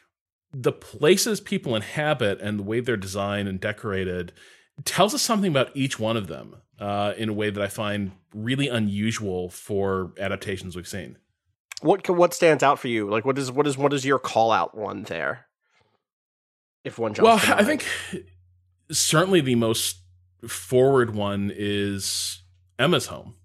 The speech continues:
Speaker 2: Mm-hmm.
Speaker 1: Uh, it is clearly a place where she has, you know, she even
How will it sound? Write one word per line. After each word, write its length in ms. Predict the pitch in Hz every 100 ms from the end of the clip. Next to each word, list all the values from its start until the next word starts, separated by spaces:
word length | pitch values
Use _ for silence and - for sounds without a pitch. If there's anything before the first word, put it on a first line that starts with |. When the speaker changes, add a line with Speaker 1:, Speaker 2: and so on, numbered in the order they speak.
| _ _
Speaker 2:
Mm-hmm. 300 | 120 113 104 101
Speaker 1:
Uh, 360 | 104 104 104
it 220 | 104 110 107
is 200 | 107 107
clearly 540 | - - 113 117 117
a 60 | 113
place 540 | - 110 104 104 -
where 600 | 110 107 101 101 98 95 _ _ _ _ _ _ _ -
she 580 | - - - 127 123 117
has, 180 | 120 113 - _ _
you 140 | - 165
know, 80 | 139
she 160 | 190
even 360 | 175 160 123